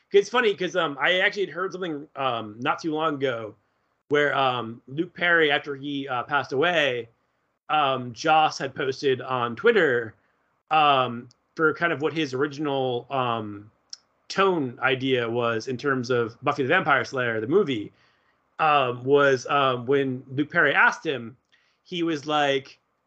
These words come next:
"Have you ever seen Near Dark?" And Luke Perry gave him a look of, like, "How dare you ask me that question? Of course I've seen Near Dark." And he was like, "That's when I knew we would get along." And I was like, I think that, that if you watch,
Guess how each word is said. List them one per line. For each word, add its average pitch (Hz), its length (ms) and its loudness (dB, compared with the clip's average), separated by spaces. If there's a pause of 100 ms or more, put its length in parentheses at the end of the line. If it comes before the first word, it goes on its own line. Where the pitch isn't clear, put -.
(140)
"Have 156 180 -4
you 185 100 -8
ever 180 200 -2
seen 165 300 -6
Near 143 200 2
Dark?" 127 540 0 (440)
And 156 200 -4
Luke 180 140 -2
Perry 185 280 2
gave 156 240 -2
him 160 100 -8
a 143 80 -2
look 170 300 0
of, 135 140 -6
like, 135 200 -4
"How 190 260 -2
dare 147 300 0
you 120 360 -6
ask 123 260 -2
me 135 60 -8
that 117 180 -6
question? 113 360 -10
Of 123 120 -10
course 185 240 0
I've 98 120 -10
seen 127 120 -6
Near 117 120 -6
Dark." 107 340 -8 (460)
And 160 120 0
he 165 100 4
was 160 100 4
like, 160 80 0
"That's 180 180 0
when 185 100 -2
I 175 80 2
knew 160 160 0
we 151 120 0
would 135 100 -4
get 135 100 0
along." 139 400 -2 (420)
And 156 80 0
I 180 80 4
was 185 100 4
like, 208 100 -2
I - 80 2
think 220 180 0
that, 208 160 -2
that 180 200 -4
if 165 140 -14
you 185 100 -8
watch, 180 600 0